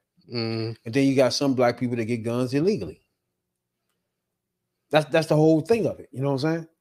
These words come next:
Speaker 2: My thing is, from a person that's, that comes from, first of all, I'm a person that come from shootouts, get backs, been shot, you know what I'm saying, dog?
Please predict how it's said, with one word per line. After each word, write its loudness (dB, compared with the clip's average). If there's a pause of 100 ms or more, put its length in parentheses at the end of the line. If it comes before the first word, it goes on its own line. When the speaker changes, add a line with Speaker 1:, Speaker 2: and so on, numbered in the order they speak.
(800)
Speaker 2:
My 8
thing 10
is, 6
from 2
a -10
person 8
that's, 0 (300)
that -6
comes 2
from, -2 (840)
first 6
of 2
all, 6
I'm -4
a -4
person 0
that -10 (260)
come -4
from -8 (960)
shootouts, 2 (1300)
get 2
backs, 2 (640)
been 8
shot, -2 (600)
you -2
know 2
what 2
I'm -2
saying, 0
dog? 2